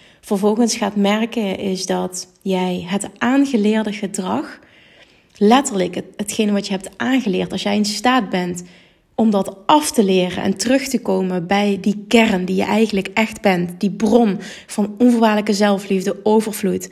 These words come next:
en volledig potentieel. Wat er dan met je leven gebeurt op alle vlakken is bizar. En aan de ene kant zeg ik bizar, omdat het zo'n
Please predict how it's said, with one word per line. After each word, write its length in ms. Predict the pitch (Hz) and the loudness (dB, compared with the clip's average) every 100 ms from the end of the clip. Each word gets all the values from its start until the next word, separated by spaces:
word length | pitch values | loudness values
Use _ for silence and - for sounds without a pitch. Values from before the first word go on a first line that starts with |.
| - _ _ _ | -20 _ _ _
en 140 | 196 | -2
volledig 440 | 196 190 208 247 240 | 0 2 2 0 0
potentieel. 800 | 220 214 202 - 220 233 185 190 - _ _ _ | -2 0 -2 -2 -2 -2 -4 -8 -20 _ _ _
Wat 220 | 202 196 | -2 -2
er 180 | 190 180 | -6 -2
dan 460 | 214 277 233 196 - _ _ | 0 2 0 -2 -10 _ _
met 200 | 202 196 | -6 -2
je 80 | 190 | -2
leven 360 | 185 214 233 | 0 0 0
gebeurt 440 | 220 202 202 190 185 | -2 -2 0 -2 -6
op 120 | 180 - | -10 -4
alle 260 | 220 240 | 0 0
vlakken 580 | 233 196 196 202 247 190 - _ _ - | 0 0 -2 -4 -6 -8 -12 _ _ -6
is 220 | 196 - | -4 -4
bizar. 640 | - - 202 180 - - _ _ _ _ _ _ - | -6 -4 -4 -4 -8 -14 _ _ _ _ _ _ -6
En 160 | - 226 | 4 6
aan 60 | |
de 60 | 226 | 6
ene 180 | 302 302 | 6 4
kant 220 | 320 294 | 4 4
zeg 180 | - 254 | 4 2
ik 160 | 247 | 2
bizar, 460 | 214 226 254 226 208 | 2 4 4 2 0
omdat 340 | 233 226 220 | -2 0 0
het 200 | 220 208 - - - - _ _ _ | -4 -8 -12 -20 -20 -20 _ _ _
zo'n 560 | 190 190 285 320 392 | 2 4 6 6 4